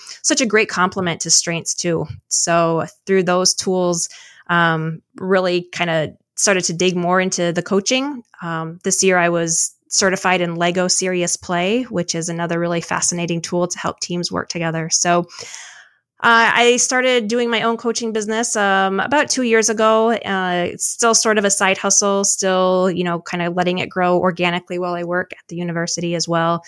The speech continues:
Um, but it's very fulfilling. I love to help teams work better. And I think at the, the end of the day, that's, um, what my mission is, to, to bring the tools, to bring my training and my expertise to help people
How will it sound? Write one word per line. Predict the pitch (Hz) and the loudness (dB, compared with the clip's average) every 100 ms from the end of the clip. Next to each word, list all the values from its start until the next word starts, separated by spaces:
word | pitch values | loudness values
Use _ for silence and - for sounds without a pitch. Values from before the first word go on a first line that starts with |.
| - - - | -16 -20 -10
Um, | - 165 170 | -6 -4 0
but | 208 | 0
it's | 196 | 0
very | 214 214 | 0 0
fulfilling. | 214 - 185 190 185 | -2 -4 -2 -2 -2
I | 180 | -2
love | 180 180 | 0 0
to | - | -2
help | 185 175 - | -4 -4 -2
teams | 175 175 165 | -4 -4 -4
work | 160 - | -6 -4
better. | 156 - 160 - _ | -4 -4 -8 -16 _
And | 165 165 165 165 160 | -10 -6 -6 -4 -6
I | - 160 | -6 -8
think | 165 160 | -8 -8
at | 160 _ - | -10 _ -6
the, | 165 165 160 | -2 -2 -2
the | 175 - | -4 -4
end | 175 | -4
of | |
the | 170 | -2
day, | 170 165 | -2 -2
that's, | 170 - - - - - - - | -4 -6 -6 -8 -10 -20 -14 -6
um, | 160 165 | -4 -2
what | 180 - | 0 0
my | 196 | 0
mission | 185 180 185 | 0 0 0
is, | 185 220 240 | -2 -2 -2
to, | - 196 180 175 | -2 0 2 0
to | 165 175 | -2 -2
bring | 180 180 | -2 0
the | 175 | -4
tools, | - 214 214 214 208 | 0 2 4 4 0
to | 175 | -2
bring | 175 | -2
my | 175 | -4
training | 165 175 170 175 | -4 -4 -4 -4
and | 170 | -4
my | |
expertise | - 160 - 165 - 175 | -4 -2 -2 -4 -2 -2
to | - | -2
help | - 165 | -4 -6
people | - 175 - 170 170 | -6 -6 -2 -2 -2